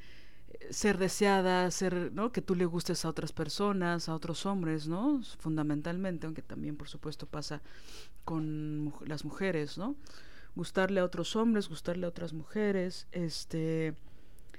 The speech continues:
hacer varias cosas, ¿no? Que incluso gracias a Hollywood y a otras influencias, eh, estamos dispuestas a poner en juego nuestra dignidad o nuestra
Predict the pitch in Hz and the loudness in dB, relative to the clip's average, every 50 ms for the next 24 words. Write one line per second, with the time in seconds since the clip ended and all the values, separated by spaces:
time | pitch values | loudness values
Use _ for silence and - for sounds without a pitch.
0 | - - - - - - - 185 175 - 190 185 185 190 185 180 165 156 - - | -8 -8 -8 -8 -6 -2 0 0 2 4 4 6 6 6 8 8 6 4 4 4
1 | - 202 202 190 - 170 170 156 151 170 175 175 196 240 269 269 254 - - 175 | 6 6 6 6 6 4 4 4 2 0 0 2 4 4 6 6 4 4 2 0
2 | 165 160 156 - 175 180 170 - 185 180 170 160 147 147 135 123 131 139 135 - | 0 0 0 0 -2 -4 -2 0 0 2 2 2 2 2 0 -2 -2 -4 -6 -6
3 | - - 170 165 165 160 - 180 165 - - 156 147 - - 185 180 170 165 156 | 0 2 4 4 4 4 4 2 0 2 0 -2 -2 0 0 0 0 2 0 0
4 | 160 165 170 185 190 160 151 147 139 156 151 - 170 170 160 - - 160 156 - | 0 0 0 0 2 2 4 4 2 2 0 0 -2 -2 -2 0 0 -2 -2 -2
5 | - 180 175 175 160 - 160 151 147 - - - - - - - - - - - | -2 -2 0 0 0 0 -2 -2 -2 -4 -6 -8 -8 -8 -8 -10 -8 -8 -8 -8
6 | - - - - - - - - 175 170 165 165 160 160 - 175 175 180 180 170 | -8 -8 -8 -8 -8 -8 -4 -2 0 0 2 0 0 -2 -2 -2 0 0 0 -2
7 | 170 165 - - 214 208 196 - - 175 165 - - - 180 175 170 - 175 165 | -2 -4 -2 2 2 2 2 2 2 2 2 2 -2 -2 -2 -2 0 0 0 0
8 | 175 175 175 180 175 165 - - 202 196 180 165 170 170 165 160 151 147 - 156 | 0 0 0 0 -2 -2 0 0 2 2 2 2 0 0 0 -2 -2 -2 -4 -4
9 | 151 151 156 156 160 165 165 165 175 202 202 190 185 190 190 - - - - - | -4 -4 -4 -4 -4 -4 -4 -4 -2 -2 -2 -2 -2 -4 -6 -8 -10 -10 -10 -10
10 | - - - - 170 165 160 160 156 151 143 - - 151 151 151 151 151 147 143 | -8 -10 -8 -6 -6 -4 -2 -2 -2 -2 -4 -6 -6 -4 -4 -2 -2 -2 -2 -2
11 | 147 147 147 147 | -2 -2 -2 -4